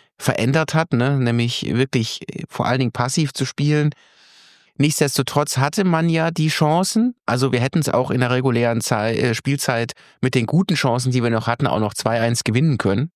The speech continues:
ne? Also mindestens den Ausgleich schießen, eben durch Adeyemi. Wenn nicht sogar noch in Führung gehen können. Also von daher auch halt einmal und dann in so einem Spiel nicht so effizient gewesen, wie wir es jetzt sonst die letzten Wochen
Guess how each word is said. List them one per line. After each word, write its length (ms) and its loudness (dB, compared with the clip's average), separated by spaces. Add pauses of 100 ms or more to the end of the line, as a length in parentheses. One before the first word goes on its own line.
(160)
ne? 260 0
Also 200 0 (240)
mindestens 600 2
den 120 4
Ausgleich 480 0
schießen, 440 0
eben 240 -2
durch 320 -2
Adeyemi. 560 0 (680)
Wenn 280 2
nicht 160 0
sogar 200 2
noch 160 0
in 120 0
Führung 360 0
gehen 220 0
können. 220 0
Also 140 0
von 200 0
daher 420 0
auch 260 -2 (500)
halt 460 -2
einmal 640 2
und 140 2
dann 140 2
in 100 2
so 100 2
einem 120 2
Spiel 520 0 (840)
nicht 200 2
so 120 2
effizient 540 0
gewesen, 400 0
wie 100 2
wir 80 4
es 220 -4
jetzt 160 -2
sonst 300 0
die 60 0
letzten 340 0
Wochen 300 0